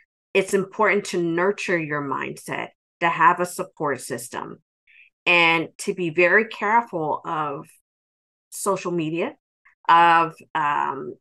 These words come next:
you know, being in spaces where there's a lot of negativity, because negativity feeds negativity and it, it, it grows. Um, so I would say to that person, out of all of I just said, is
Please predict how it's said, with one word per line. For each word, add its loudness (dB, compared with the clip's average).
you 0
know, 4
being 2
in 0
spaces -8
where -2
there's -2
a 0
lot 4
of -2
negativity, -4
because -4
negativity -2
feeds -6
negativity -6
and -6
it, -18
it, -4
it -10
grows. -6
Um, 4
so 0
I 8
would 2
say 2
to -4
that -2
person, -2
out 6
of -4
all 6
of 6
I 4
just -10
said, -4
is -4